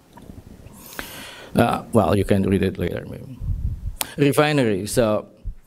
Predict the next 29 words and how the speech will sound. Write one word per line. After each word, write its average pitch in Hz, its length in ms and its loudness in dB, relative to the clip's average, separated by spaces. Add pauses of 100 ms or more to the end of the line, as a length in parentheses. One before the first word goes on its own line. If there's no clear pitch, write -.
(580)
we, 214 560 0 (380)
uh, 123 380 2 (220)
the - 120 -4
pre-, 180 300 0 (240)
the 120 120 -4
president 165 400 2
has 131 180 0
embraced, 113 640 0
uh, 98 300 -2 (560)
so 196 480 2
many 156 300 2
times 92 480 -6 (500)
to 127 100 0
invite 117 680 0 (300)
anybody, 120 580 0 (240)
almost 180 440 2
anybody, 98 460 -4 (540)
to 147 100 2
invest, 135 640 2
uh, 113 240 -6
or, 117 180 -2 (180)
or 113 300 0 (280)
developing 120 500 2
the 107 100 2
refineries, 90 680 -6
including 147 540 0
the - 80 -12
petrochemical 113 840 -2
company 113 540 -2